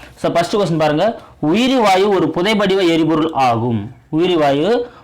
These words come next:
ஒரு புதை படிவ எரிபொருள் ஆகும். தவறுங்க. ஃபர்ஸ்ட் வந்து தவறு. ஏன் தவறுனா, உயிரி வாயு புதைபடிவ எரிபொருள் இல்ல. எது தான் புதைபடிவ எரிபொருள்? நிலக்கரி, பெட்ரோலியம், இயற்கை வாயு, இது எல்லாமே தான் வந்து புதைபடிவ எரிபொருள். உயிரி வாயு புதைபடிவ எரிபொருள்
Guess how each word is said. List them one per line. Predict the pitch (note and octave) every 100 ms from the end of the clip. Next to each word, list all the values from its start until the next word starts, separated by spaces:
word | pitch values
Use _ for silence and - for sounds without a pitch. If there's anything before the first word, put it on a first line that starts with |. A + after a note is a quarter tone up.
| _
ஒரு | D#3 D#3
புதை | C3+ D#3+ F#3
படிவ | F3+ E3
எரிபொருள் | D3+ C#3+ C#3
ஆகும். | B2+ A#2+ A#2 - -
தவறுங்க. | D3 D#3 E3+ D3+ F3+ B3 - - _ -
ஃபர்ஸ்ட் | C#3+ C#3+
வந்து | F3+ D#3+ F#3+
தவறு. | C#3+ D3 C3+ - - -
ஏன் | D#3 E3+ G#3
தவறுனா, | F3+ D3+ D3+ C#3+ F#3+
உயிரி | E3+ G#3 A#3
வாயு | G3 F3+ F#3+
புதைபடிவ | F#3 F3+ F3+ E3+
எரிபொருள் | D#3 D3 C#3+ B2+
இல்ல. | A#2 G#2
எது | D3+ E3+ G3
தான் | G3
புதைபடிவ | F#3+ F#3 F3+
எரிபொருள்? | E3+ D#3 D3 A2+ - - - -
நிலக்கரி, | C#3+ D#3 F3+ E3+ D#3+ G3+ G3
பெட்ரோலியம், | D#3+ E3 F#3+ E3 G3
இயற்கை | F3 F3 G3 F#3+
வாயு, | D#3 C3 A#2
இது | - D#3
எல்லாமே | D#3+ E3 F3+ F3
தான் | F3+
வந்து | D#3+ F3+
புதைபடிவ | F#3+ E3+ E3+ D#3 E3
எரிபொருள். | D#3 C#3 C3 A#2+ G#2+
உயிரி | C#3+ E3+ F3
வாயு | C#3 C3+
புதைபடிவ | E3 D#3+ D3+ D3+ C#3+
எரிபொருள் | C3+ C3 C3+ D#3+ A#3+